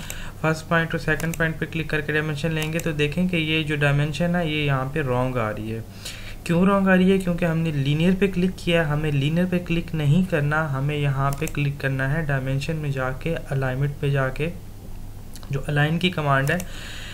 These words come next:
Align की command में जाने के बाद हमने first और second point पे click करके उसकी distance लेना है, उसका जो हमें सही distance है वो यहाँ से first पॉइंट से second point तक बताएगा। So first of all मैंने आपको linear का इसलिए बताया कि आपको पता चल जाए कि लीनियर और align के अंदर जो है वो difference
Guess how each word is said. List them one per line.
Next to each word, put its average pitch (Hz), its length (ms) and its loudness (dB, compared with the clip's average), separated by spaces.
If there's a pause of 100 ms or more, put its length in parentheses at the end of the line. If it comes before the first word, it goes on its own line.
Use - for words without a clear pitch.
(200)
Align 151 300 6
की 190 100 2
command 180 360 2
में 180 120 4
जाने 165 280 2
के 180 80 2
बाद 165 180 2
हमने 156 320 0
first 175 440 0
और 160 60 2
second 151 420 0
point 156 240 0
पे 156 120 -2
click 151 300 -4
करके 147 300 0
उसकी 147 220 -2
distance 143 500 -2
लेना 156 240 0
है, 151 220 2
उसका 147 340 0
जो 147 200 0
हमें 143 240 4
सही 143 280 0
distance 151 520 -4
है 151 60 4
वो 139 160 2
यहाँ 131 380 0
से 156 220 -2
first 147 440 -4
पॉइंट 139 260 2
से 143 100 -4
second 139 420 -2
point 127 240 -2
तक 175 120 -6 (120)
बताएगा। 110 600 0 (720)
So 170 40 0
first 180 360 0
of 208 140 2
all 190 200 4
मैंने 190 280 4
आपको 185 480 2
linear 156 440 2
का 185 140 0
इसलिए 160 360 0
बताया 143 400 0
कि 147 140 -2
आपको 147 260 -2
पता 147 240 0
चल 147 280 -2
जाए 147 140 2
कि 151 140 -4
लीनियर 147 400 0
और 147 300 -4
align 143 440 2
के 160 140 -2
अंदर 139 220 2
जो 147 180 -4
है 139 120 2
वो 143 100 0
difference 143 600 0